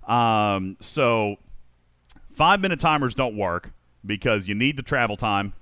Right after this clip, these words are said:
but a start now button gives you the flexibility of doing that. But it also removes the P V P aspect, which might not be heavily utilized, but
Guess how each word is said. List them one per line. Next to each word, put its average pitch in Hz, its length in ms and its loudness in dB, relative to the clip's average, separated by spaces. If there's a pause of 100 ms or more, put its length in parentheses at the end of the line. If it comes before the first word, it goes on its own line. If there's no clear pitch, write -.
(240)
but 156 140 2
a - 20 -2
start 214 320 0
now 185 180 2
button 139 440 0
gives 143 420 2
you 120 60 -4
the 101 80 -4
flexibility 95 600 -4
of 76 120 -8
doing 80 180 -10
that. 73 220 -10
But 156 120 0
it 190 80 2
also 220 360 2
removes 151 1080 0 (760)
the 123 120 0
P 127 200 2
V 110 160 0
P 107 200 -4
aspect, 95 600 -6 (120)
which 113 240 -4
might 135 240 0
not 170 160 -4
be 156 120 -2
heavily 139 360 0
utilized, 104 800 0
but 101 240 -2